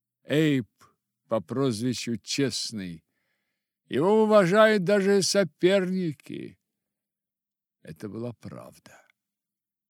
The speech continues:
Альберт был большим, массивным, основательным человеком.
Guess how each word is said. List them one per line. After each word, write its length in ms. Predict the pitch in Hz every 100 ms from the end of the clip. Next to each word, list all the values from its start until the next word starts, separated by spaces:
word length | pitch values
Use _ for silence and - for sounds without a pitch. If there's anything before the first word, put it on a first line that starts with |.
| _ _
Альберт 580 | - 123 127 113 196 190
был 400 | 131 113 190 185
большим, 800 | 127 160 147 - - - 143 185
массивным, 1500 | 170 165 147 143 143 - - - - 175 165 170 165 160 147
основательным 1400 | 139 - - 131 135 98 85 131 165 - 165 165 160 156
человеком. 880 | - 139 147 147 151 143 - - 127